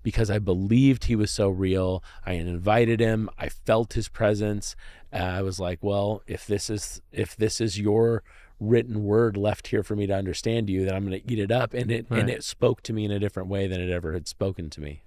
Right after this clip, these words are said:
Speaker 2: Me too. So let me, let me boil this down a little bit, and
Speaker 1: We've
Speaker 2: then
Speaker 1: never talked about this, by the way. This is all, we didn't even prep for these. Just so you know, like, I didn't know that about you, and you didn't know that about me.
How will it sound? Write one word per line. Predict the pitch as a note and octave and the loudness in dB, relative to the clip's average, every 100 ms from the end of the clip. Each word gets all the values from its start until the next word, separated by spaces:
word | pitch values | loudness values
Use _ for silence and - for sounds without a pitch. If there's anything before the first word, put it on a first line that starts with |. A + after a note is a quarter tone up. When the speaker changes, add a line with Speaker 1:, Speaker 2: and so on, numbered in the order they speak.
| C3+ | -12
Speaker 2:
Me | B2+ G#2+ | -6 -6
too. | - A2 A2 - _ _ D#2 _ _ _ _ _ _ _ - - - - - - - - | -6 -8 -8 -10 _ _ -20 _ _ _ _ _ _ _ -20 -20 -20 -20 -20 -20 -20 -12
So | - C#3 | 2 4
let | D3+ | 6
me, | F3 D3+ B2+ B2 | 6 6 4 0
let | - C3+ | 0 2
me | D3 | 4
boil | A#2+ C3 C3+ | 6 6 6
this | B2+ | 4
down | - A#2+ A#2+ | 4 4 4
a | |
little | A#2+ A#2 | 4 4
bit, | A#2+ A#2 | 4 6
and | |
Speaker 1:
We've | C#3+ D#3+ | 8 8
Speaker 2:
then | |
Speaker 1:
never | D#3 B2+ A#2 | 8 6 4
talked | A#2+ G#2+ - | 4 2 2
about | F2+ E2+ | -2 -2
this, | F2 E2+ | -2 -4
by | - D#2+ | -2 -2
the | E2 | 0
way. | E2 | 0
This | F#2+ B2+ | 0 0
is | A#2+ | 0
all, | G#2+ - | 0 2
we | B2 | 2
didn't | D#3+ C3 | 4 2
even | A2 | 0
prep | G2 B2 C3 | 0 0 0
for | - F#2+ | 0 -2
these. | E2+ E2+ - - - - - - - | 0 -2 -4 -14 -20 -20 -20 -20 -14
Just | - A2+ | -2 0
so | - | 2
you | A#2 | 2
know, | A2 G#2+ | 4 2
like, | F2+ F2+ - F2+ G2+ G#2 | 2 -2 -4 -16 -14 -8
I | - D#3+ | 0 4
didn't | F#3 D3+ | 4 2
know | G2+ | 0
that | F2+ | -2
about | F#2 F2+ F#2+ | -2 -2 -2
you, | - A2 | -4 -2
and | G#2+ | 0
you | G#2+ | 0
didn't | G2+ | 0
know | G2 | -2
that | G2+ F#2+ | -4 -4
about | G2 F#2+ | -4 -4
me. | A#2+ | -4